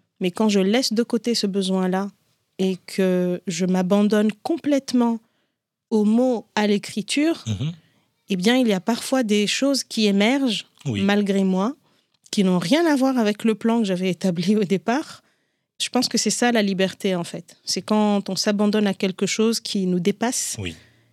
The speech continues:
Speaker 1: Et paradoxalement, ben, c'est à ce moment-là que ça commence à fonctionner et que je trouve un éditeur et que, et que c'est publié.
Speaker 2: Tu as dit quelque chose au début qui m'a interpellé. Tu as dit qu'à peu près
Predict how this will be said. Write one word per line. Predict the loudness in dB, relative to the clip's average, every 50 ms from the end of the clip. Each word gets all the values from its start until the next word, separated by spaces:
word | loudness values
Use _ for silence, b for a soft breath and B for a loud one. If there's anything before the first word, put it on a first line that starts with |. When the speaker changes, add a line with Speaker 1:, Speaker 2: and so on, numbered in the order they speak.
| b b _ 0
Speaker 1:
Et | 0 2 2 2 0 -2 -2
paradoxalement, | -2 0 0 0 0 0 -2 -2 -2 -2 -2 0 0 0 0
ben, | 0 0 -2
c'est | -2 -2 -2
à | -4
ce | -2 -4
moment-là | -2 -2 -2 -2 -2 -2 -4
que | -4
ça | -6 -6
commence | -4 -4 -4 -4 -4 -4 -6
à |
fonctionner | -6 -6 -8 -6 -6 -4 -4 -2 -2 0 2 2 4 4 2 2 0 -2
et | -2
que | -2 -2 -2
je | -2
trouve | -2 -2 -2 0
un | 0 0
éditeur | 0 -2 -6 -8 -2 0 2 2 2 2 0 -2 -2
et | -4 -6
que, | -4 -4 -2 -2 -2 -4 -4 -6 -8 -8
et | -8 -6
que | -4 -4
c'est | -4 -4 -4
publié. | -6 -6 -6 -6 -6 -8 -10 -12 -14 _ _ _ _ _ _ _ _ _ _ _ _
Speaker 2:
Tu | 0 2
as | 2
dit | 4 2 2
quelque | 2 2 2 2
chose | 2 2 2 2
au | 2 2
début | 2 2 0 0 0 -2 -2
qui | -2 -2 0
m'a | 0 0
interpellé. | 0 0 0 -2 -2 -2 -2 -2 0 0 0 0
Tu | 0 0
as | -2 -2
dit | -2 -2 -4 -4 -2
qu'à | 0 -2 -2
peu | 0 -2 -4
près | -2 -2 -2 -4